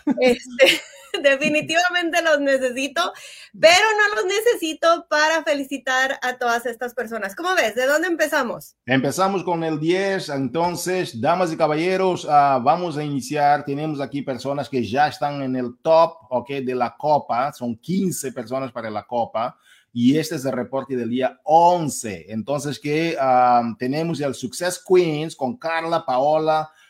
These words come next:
Speaker 2: ah, Maralis, ah, Kathleen y también a Naomi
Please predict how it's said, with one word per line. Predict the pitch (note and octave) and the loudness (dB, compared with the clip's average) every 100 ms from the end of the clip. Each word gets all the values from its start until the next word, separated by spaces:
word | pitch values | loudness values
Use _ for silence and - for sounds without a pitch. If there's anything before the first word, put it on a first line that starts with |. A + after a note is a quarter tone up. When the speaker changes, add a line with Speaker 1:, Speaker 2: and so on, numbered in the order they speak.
| _ | _
Speaker 2:
ah, | A#2+ A#2 A#2 | -2 0 0
Maralis, | A#2 C3 C#3+ D#3 D#3+ D#3+ D3+ - | 0 2 4 4 4 2 0 -4
ah, | C3 B2+ B2 A#2+ A2+ | 0 2 4 2 0
Kathleen | D#3 D#3+ D#3 E3 E3 E3 E3 | 0 -2 -2 -4 -2 -2 -4
y | C#3 C3 - | -2 -2 0
también | B2 B2 C#3+ D3 | 0 0 -2 0
a | C3+ A#2+ A2 | 2 2 -2
Naomi | A#2 A#2+ B2+ B2+ D#3 F3+ G3 A#3 | -2 0 0 2 2 2 0 -2